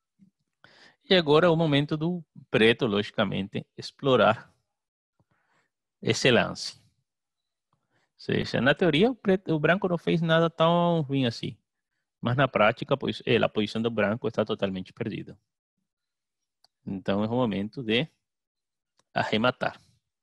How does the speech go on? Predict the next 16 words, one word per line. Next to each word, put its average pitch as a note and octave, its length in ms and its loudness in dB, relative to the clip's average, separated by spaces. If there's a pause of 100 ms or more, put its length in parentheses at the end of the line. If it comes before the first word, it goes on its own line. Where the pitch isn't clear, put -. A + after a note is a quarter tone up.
(1600)
Para A2+ 140 -2
arrematar, D3+ 720 0 (1120)
é, G#2 340 2
logicamente, G#2 800 -4
nós G2+ 300 -10
vamos A2 240 -4
a A#2 40 -2
pensar A2+ 420 -2
que B2+ 120 -4
temos G#2 460 -10 (880)
dois G#2+ 220 -2
cavalos G#2+ 420 0
que - 80 -2
parecem A2 380 -2
muito A2+ 300 -6
fortes. - 500 -8